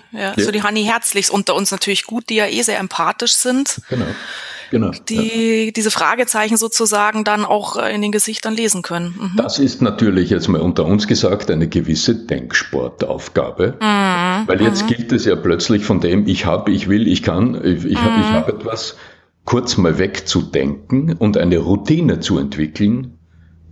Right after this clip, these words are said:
Speaker 2: Das weißt du dann ohnehin, also das ist dir
Speaker 1: Mhm.
Speaker 2: ja klar,
Speaker 1: Mhm.
Speaker 2: das willst du ja gerade
Speaker 1: Mhm.
Speaker 2: sagen, sondern einen kurzen, also Handbremse ein-, einlegen und kurz mal gucken, okay, wer ist mein Gegenüber, wo sind die elektrischen,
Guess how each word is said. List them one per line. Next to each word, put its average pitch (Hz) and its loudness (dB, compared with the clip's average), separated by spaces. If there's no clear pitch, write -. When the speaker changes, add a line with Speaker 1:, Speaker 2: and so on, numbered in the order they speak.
Speaker 2:
Das - -2
weißt 82 0
du 104 4
dann 69 -2
ohnehin, 117 2
also 98 2
das 87 -2
ist 107 0
dir - 2
Speaker 1:
Mhm. - 4
Speaker 2:
ja 85 4
klar, 80 -2
Speaker 1:
Mhm. 160 -6
Speaker 2:
das 101 -8
willst - -10
du - 4
ja 82 2
gerade 80 0
Speaker 1:
Mhm. 73 4
Speaker 2:
sagen, 123 -2
sondern 107 2
einen 104 2
kurzen, 131 0
also 104 2
Handbremse 104 0
ein-, 101 2
einlegen 127 2
und 104 2
kurz 160 0
mal 117 4
gucken, 131 0
okay, 104 0
wer 98 0
ist - 2
mein 82 2
Gegenüber, 117 2
wo 95 2
sind 101 0
die 87 2
elektrischen, 87 0